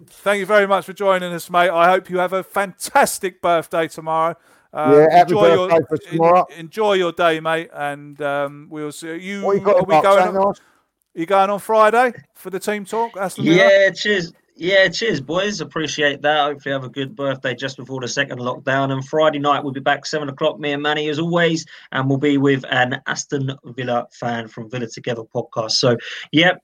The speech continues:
Speaker 3: please join us seven o'clock on Friday for that one.
Speaker 1: Excellent stuff. And Mark, my, uh, my, um,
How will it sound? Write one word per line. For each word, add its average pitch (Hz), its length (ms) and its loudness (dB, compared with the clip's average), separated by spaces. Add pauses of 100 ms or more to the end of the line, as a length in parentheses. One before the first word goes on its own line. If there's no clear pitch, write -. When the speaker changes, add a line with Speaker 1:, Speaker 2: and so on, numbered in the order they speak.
Speaker 3:
please 165 180 2
join 170 200 4
us 156 100 2
seven 160 200 2
o'clock 160 260 0
on 135 100 -2
Friday 175 520 -4
for 165 140 -6
that 151 120 -4
one. - 120 -20 (560)
Speaker 1:
Excellent 147 380 -8
stuff. 123 300 -6
And 175 200 0
Mark, 190 420 6
my, 170 280 0
uh, 165 80 -4
my, 160 580 -2
um, 160 400 -14